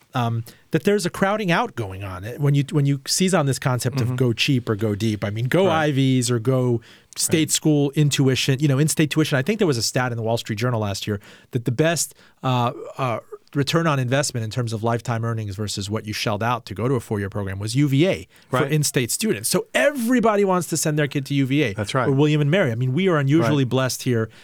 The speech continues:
Speaker 1: in the state of Virginia, and California has the same problem
Speaker 2: That's
Speaker 1: with,
Speaker 2: right.
Speaker 1: with Berkeley and U C L A, and
Speaker 2: That's right.
Speaker 1: increasingly you're seeing it at U N C Chapel Hill.
Speaker 2: Correct.
Speaker 1: And, um, uh,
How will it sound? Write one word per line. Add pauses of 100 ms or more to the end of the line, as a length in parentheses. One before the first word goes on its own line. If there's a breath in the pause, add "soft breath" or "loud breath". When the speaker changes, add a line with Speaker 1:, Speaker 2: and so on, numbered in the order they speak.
(120)
Speaker 1:
in
the
state
of
Virginia,
and
California
has
the
same
problem (140 loud breath)
Speaker 2:
That's
Speaker 1:
with,
Speaker 2:
right.
Speaker 1:
with
Berkeley
and
U
C
L
A,
and
Speaker 2:
That's
right.
Speaker 1:
increasingly
you're
seeing
it
at
U
N
C
Chapel
Hill.
Speaker 2:
Correct. (380 loud breath)
Speaker 1:
And,
um, (300 soft breath)
uh,